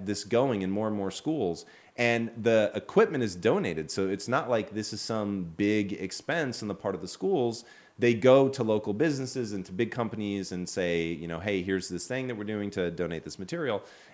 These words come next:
And it's still really hard to get people to, like, back that notion that that would be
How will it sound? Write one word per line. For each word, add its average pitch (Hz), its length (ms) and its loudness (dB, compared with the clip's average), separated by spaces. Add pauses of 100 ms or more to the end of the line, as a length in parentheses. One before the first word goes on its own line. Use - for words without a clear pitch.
And 117 460 0 (520)
it's 135 220 2
still 165 380 4
really 131 380 2
hard 123 380 0
to 113 80 -6
get 101 220 -2
people 104 380 -4
to, 98 140 -6
like, 90 300 -2
back 98 300 0
that 98 180 0
notion 95 500 -4
that 87 160 -4
that 98 220 2
would 95 140 -4
be 87 420 -4